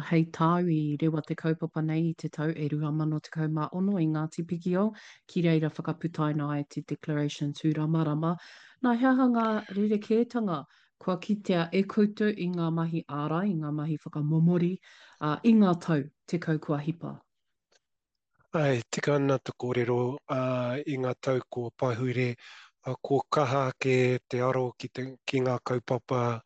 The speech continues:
Speaker 2: e hāngai ana ki te ahurea, a, ki te tuakiri, a, ki te reo me ngā hononga, a, whānau. A,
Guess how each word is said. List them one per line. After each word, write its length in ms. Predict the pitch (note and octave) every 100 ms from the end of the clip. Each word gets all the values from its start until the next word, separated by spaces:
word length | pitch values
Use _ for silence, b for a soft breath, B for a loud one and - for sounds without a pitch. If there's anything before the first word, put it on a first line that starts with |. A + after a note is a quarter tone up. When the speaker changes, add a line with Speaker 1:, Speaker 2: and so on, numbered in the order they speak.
| B B B B B B -
Speaker 2:
e 80 | B2
hāngai 720 | A#2 B2 B2 B2+ B2+ B2 A#2+
ana 300 | B2 B2 B2 B2 A#2+ -
ki 140 | C3 -
te 80 | B2 A#2+
ahurea, 560 | A#2+ A2+ A#2+ B2+ A#2 A2+ _ B B B B B _
a, 80 | C3+ B2 A#2 -
ki 100 | C3+
te 80 | B2+
tuakiri, 840 | - C3+ A#2+ - B2 B2 A#2+ A#2 A#2 -
a, 220 | C3 A#2 A#2+
ki 120 | C3+
te 120 | - B2
reo 240 | B2 B2 A#2+ A#2 A#2 _
me 520 | C3 B2 A#2+ A#2+ A#2 A#2
ngā 160 | A#2+ A#2 A2+ A2+ -
hononga, 460 | B2+ B2 A#2 B2 A#2+ A#2 A2+ A2+ A2+ _ b b _ _ _ _
a, 100 | B2 A2+ A2+ A#2 A2+
whānau. 480 | - B2 A#2+ A#2 A#2+ A#2 B B B B B B _ _ _
A, 100 | -